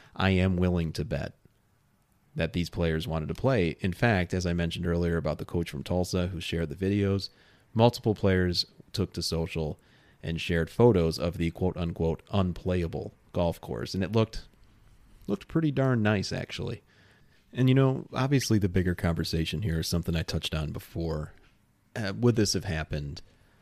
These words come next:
had it been a men's, uh, championship? I still think no, and I think many of you would agree with that. And I hate to draw those parallels, like I said, too. I mean, that is not a, an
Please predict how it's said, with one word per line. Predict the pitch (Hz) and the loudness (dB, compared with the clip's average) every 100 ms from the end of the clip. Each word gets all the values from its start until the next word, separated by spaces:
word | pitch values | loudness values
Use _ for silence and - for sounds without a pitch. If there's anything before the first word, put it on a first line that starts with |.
| _ _ - | _ _ -4
had | 95 | -2
it | 87 | 0
been | 87 78 | -2 -2
a | |
men's, | 78 76 76 76 76 | -2 -4 -4 -4 -4
uh, | 73 67 | -4 -4
championship? | 85 76 71 67 - 71 | -4 -4 -6 -6 -6 -4
I | 67 | -4
still | - 85 | -2 -2
think | - 78 73 | -2 -4 -4
no, | 73 69 73 92 - | -4 -2 -4 -4 -6
and | 85 | -8
I | |
think | 78 78 | -8 -8
many | 80 76 | -8 -8
of | 76 | -6
you | 80 76 | -6 -4
would | 76 | -6
agree | 85 80 | -2 -2
with | 78 - | -2 -4
that. | 76 73 - _ _ _ _ _ _ _ _ _ _ _ _ _ _ _ _ _ _ _ _ - | -6 -6 -12 _ _ _ _ _ _ _ _ _ _ _ _ _ _ _ _ _ _ _ _ 2
And | 127 | 4
I | 120 | 6
hate | 120 147 | 6 6
to | 135 | 4
draw | 110 101 | 4 6
those | 98 87 | 6 4
parallels, | 98 95 82 80 | 2 4 4 2
like | 87 82 | 0 0
I | 80 | -2
said, | - 78 | -2 -4
too. | - 104 80 | -2 0 0
I | |
mean, | 85 92 | 0 0
that | 123 | 2
is | 120 110 | 0 0
not | 92 90 87 | 0 0 -2
a, | 80 82 82 - - - - - - - _ | -4 -6 -6 -8 -12 -20 -20 -20 -20 -20 _
an | 87 | -8